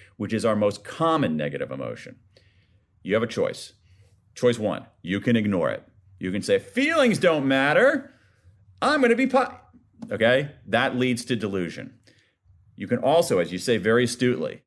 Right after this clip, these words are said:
you can also wallow in it. You can say, "Feelings are, f-, oh my God," it's like, "Oh, feelings are the only truth. Oh my God, it's just, there's no chance here. Oh, I'm just gonna think about this and think about this and think about this and think about this,"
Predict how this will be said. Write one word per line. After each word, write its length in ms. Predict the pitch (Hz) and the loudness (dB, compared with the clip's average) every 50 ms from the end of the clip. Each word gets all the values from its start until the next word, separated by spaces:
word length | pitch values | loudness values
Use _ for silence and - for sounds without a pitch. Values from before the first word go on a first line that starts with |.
| _ _ _ _ _ _ _ _ _ _ _ _ _ _ _ _ _ _ _ _ _ _ - | _ _ _ _ _ _ _ _ _ _ _ _ _ _ _ _ _ _ _ _ _ _ -8
you 80 | 98 | -6
can 100 | 123 117 | -4 -2
also 280 | - 113 120 - - 123 | -2 -2 -2 0 -2 -2
wallow 500 | 107 98 95 101 104 110 98 85 73 60 | -2 -2 -2 0 0 0 0 -2 -4 -6
in 100 | 50 50 | -10 -14
it. 120 | - - _ _ _ _ _ _ _ _ _ _ _ _ _ _ _ _ _ _ _ _ | -16 -20 _ _ _ _ _ _ _ _ _ _ _ _ _ _ _ _ _ _ _ _
You 100 | 85 87 | -14 -12
can 160 | 87 - 92 | -10 -8 -8
say, 420 | 90 - 107 98 92 90 87 87 87 | -4 0 2 2 4 4 2 2 -2
"Feelings 480 | - - - 123 127 135 131 127 120 123 | -6 -4 -2 0 0 0 0 0 0 2
are, 80 | 113 | 0
f-, 200 | 104 - 98 90 - - | 0 -2 -6 -8 -2 0
oh 100 | 131 139 | 0 2
my 140 | 135 113 | 0 0
God," 400 | 98 113 113 117 117 101 90 - | 0 2 2 2 2 2 0 -2
it's 120 | - - - | -4 -2 -2
like, 160 | 95 92 - - | -2 -2 0 0
"Oh, 200 | 120 117 113 101 | 0 2 0 0
feelings 420 | - - - 143 143 143 135 120 123 | -4 -4 -2 -2 0 0 2 2 2
are 80 | 117 | 2
the 160 | 104 113 113 - | 2 0 -2 0
only 380 | 120 120 131 135 127 110 92 | 0 2 2 4 2 2 0
truth. 440 | - - - 87 76 71 69 - - _ - | -4 -8 -10 -10 -8 -8 -10 -12 -14 _ -2
Oh 240 | 139 151 151 139 113 | 2 2 4 4 2
my 140 | 101 92 | 2 0
God, 380 | 90 82 104 104 104 101 95 90 | -2 0 0 2 2 2 2 0
it's 120 | 90 - | -2 -4
just, 140 | 95 92 90 | -6 -8 -6
there's 180 | 101 95 85 - | -6 -6 -2 -2
no 140 | 113 110 104 | 0 0 0
chance 400 | - - - 107 98 92 90 - | -2 -4 -4 -2 -2 -4 -4 -4
here. 340 | - 95 90 90 90 - - - _ _ _ | -4 -2 0 0 0 -2 -6 -18 _ _ _
Oh, 200 | 123 127 135 131 | 0 2 4 4
I'm 120 | 120 110 107 | 4 2 0
just 140 | 101 - | -2 -4
gonna 160 | - 113 101 95 | -4 -4 -4 -4
think 380 | - - - - 139 139 135 | -6 -10 -8 -4 -2 -2 0
about 240 | 135 120 117 - - | 0 0 -2 0 0
this 180 | 113 107 104 - | 0 -2 0 -2
and 100 | 92 - | -4 -4
think 140 | 127 120 | -2 -2
about 200 | 120 110 107 101 | 0 0 0 0
this 180 | - 104 98 - | 0 -2 -4 -4
and 100 | 92 87 | -6 -4
think 140 | 123 117 110 | -2 -2 -2
about 180 | 104 101 98 | -2 -2 0
this 180 | - 101 92 - | 0 -2 -2 -2
and 120 | 90 87 | -4 -6
think 120 | - 113 98 | -4 -4 -2
about 200 | 107 101 95 85 | -2 -2 0 2
this," 200 | 98 95 92 | 0 0 0